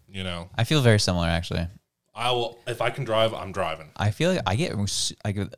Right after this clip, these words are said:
Speaker 2: again, this is more of a control issue, clearly, on my part. Um, but, like, I get anxious when I'm on other people's clocks.
Speaker 1: Me too. I don't like it.
Speaker 2: I cannot stand it.
Speaker 1: I don't, I don't wanna be told when I have to eat. I don't wanna be told when I have to leave.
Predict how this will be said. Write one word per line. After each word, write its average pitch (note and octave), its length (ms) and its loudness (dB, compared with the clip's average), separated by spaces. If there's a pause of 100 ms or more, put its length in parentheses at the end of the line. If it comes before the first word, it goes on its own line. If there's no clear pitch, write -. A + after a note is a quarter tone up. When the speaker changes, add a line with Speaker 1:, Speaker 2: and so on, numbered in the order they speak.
Speaker 2:
again, G#2 200 0
this A#2+ 140 0
is F#2+ 100 -2
more F2+ 140 2
of F2 80 0
a - 40 -8
control G#2+ 440 -2
issue, - 180 -8
clearly, F2 360 -4
on F2 100 -2
my E2+ 140 -6
part. F2 340 -6 (380)
Um, F2+ 280 2
but, F2 380 2 (540)
like, F#2 200 -6
I G#2+ 120 2
get - 240 -2
anxious - 640 -4
when F2 180 -2
I'm E2 100 -2
on E2 100 -2
other - 160 -6
people's - 260 -12
clocks. - 500 -10 (540)
Speaker 1:
Me C3+ 120 4
too. - 140 -2
I A2+ 60 2
don't G#2+ 260 0
like F#2+ 180 -6
it. D#2 200 -12
Speaker 2:
I F2+ 140 -2
cannot F2 460 -4
stand - 300 -12
it. - 220 -14
Speaker 1:
I - 80 -6
don't, A#2+ 260 -6
I G#2+ 140 -2
don't A2 120 -4
wanna G#2 140 -6
be G2 80 -8
told F#2 180 -6
when F2+ 100 -6
I - 40 -6
have E2+ 100 -12
to - 180 -20
eat. G#2+ 300 -10
I G#2+ 60 -12
don't G#2 100 -6
wanna G2 100 -10
be F#2+ 60 -10
told F2+ 320 -8
when F2+ 200 -8
I E2 80 -8
have E2+ 180 -12
to E2+ 80 -16
leave. G#2+ 560 -6